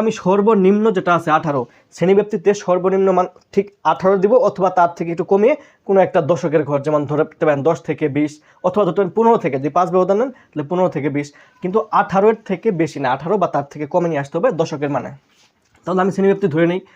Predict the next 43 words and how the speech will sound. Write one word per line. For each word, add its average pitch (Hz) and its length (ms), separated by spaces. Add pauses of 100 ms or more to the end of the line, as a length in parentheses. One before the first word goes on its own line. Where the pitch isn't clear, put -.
(280)
আঠারো 180 220
যেহেতু 190 220
আছে, 202 160
তাহলে 160 200
আমরা 156 100 (100)
পনেরো 180 280
নিয়ে 151 140
আসি, 220 140 (380)
পনেরো 165 220 (100)
থেকে 165 180 (140)
বিশ। 120 160 (420)
দেখেন 170 260 (240)
এই 185 140
বিষয়টা 208 320
কি 240 100
জানেন, 220 260
এই 135 60 (120)
আঠারো 190 260
যেহেতু 196 240
এর 185 120
ভিতরে 175 300
পড়বে, 175 300
তাহলে 160 180
এটাকে 156 200 (100)
নেওয়া 160 200
যাবে, 127 180
কারণ 156 180
আমরা 165 120
হচ্ছে 165 160 (320)
একটা 170 200
পনেরো, 196 260 (100)
বিশ, 180 140 (120)
পঁচিশ, 175 360
ত্রিশ 156 280
এগুলাকে 165 260 (100)
মাইল 147 180
ফলক 156 200
হিসেবে 185 260
ধরে 151 180
এখানে 143 220
লিখে 147 200
থাকি। - 160 (340)
তাহলে 185 160